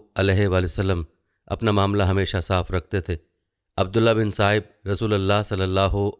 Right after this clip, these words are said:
अलैहि वसल्लम का शरीक तिजारत था। जब मदीना मुनव्वरा हाजिर हुआ, तो आप सल्लल्लाहु अलैहि वसल्लम ने फरमाया कि "मुझको पहचानते भी हो?" मैंने अर्ज़ किया, "क्यों नहीं, आप तो मेरे शरीक तिजारत थे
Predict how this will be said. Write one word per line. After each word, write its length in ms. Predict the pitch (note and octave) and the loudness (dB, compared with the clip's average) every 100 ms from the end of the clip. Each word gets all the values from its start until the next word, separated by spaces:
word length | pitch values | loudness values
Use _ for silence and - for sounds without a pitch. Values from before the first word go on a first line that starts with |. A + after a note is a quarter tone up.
| - | -2
अलैहि 240 | F#2+ G2 | 0 2
वसल्लम 420 | F#2+ F2 G2+ G2+ F#2+ | 2 0 -2 -2 0
का 160 | F#2 | -2
शरीक 400 | - F#2 F#2+ - | 0 -2 -2 -4
तिजारत 440 | F#2+ E2+ F2 F2+ F#2+ | -4 -2 0 0 -2
था। 200 | E2+ D#2+ _ _ _ _ _ G2 | -4 -6 _ _ _ _ _ 0
जब 100 | G2+ | 2
मदीना 340 | G2+ A2+ B2 | 2 2 0
मुनव्वरा 380 | A#2 G#2+ G#2 A2 | 0 2 2 2
हाजिर 300 | G2+ G2 A2 | 2 0 -2
हुआ, 240 | G2 G2 - _ _ _ _ - | 2 0 0 _ _ _ _ -4
तो 60 | |
आप 240 | G#2 A2+ - | 0 0 0
सल्लल्लाहु 640 | A2+ G#2 G2+ G#2 A2 A2 - - | -4 -2 0 0 0 -4 -4 -2
अलैहि 260 | G2 G2+ | 2 2
वसल्लम 460 | G2+ F#2 F2+ G#2 G#2 | 2 0 0 -2 0
ने 100 | G2 | -2
फरमाया 360 | F#2 F2+ F#2+ G#2+ | -2 0 0 0
कि 140 | G2+ | -2
"मुझको 400 | F#2+ F#2 G#2 G2 - _ _ _ - | -2 -4 0 0 -2 _ _ _ -2
पहचानते 540 | F2+ - F#2 F#2+ A#2+ | 0 2 0 0 -4
भी 120 | A2+ | -2
हो?" 220 | G#2 B2+ _ _ _ _ _ - | -2 -4 _ _ _ _ _ -4
मैंने 200 | G2 A2+ | 0 2
अर्ज़ 200 | A#2 A#2+ | 0 -2
किया, 220 | - B2 | 0 -2
"क्यों 220 | - A#2+ | 0 -2
नहीं, 200 | B2+ A2+ - | 0 0 0
आप 200 | G2 G#2 B2+ | -2 -2 -2
तो 80 | |
मेरे 280 | A2 G#2+ A2 | 0 2 2
शरीक 400 | - F#2+ G2+ - | 2 0 0 -2
तिजारत 520 | G#2+ G2 F2+ G2 A#2 | -2 0 2 2 0
थे 120 | - | 0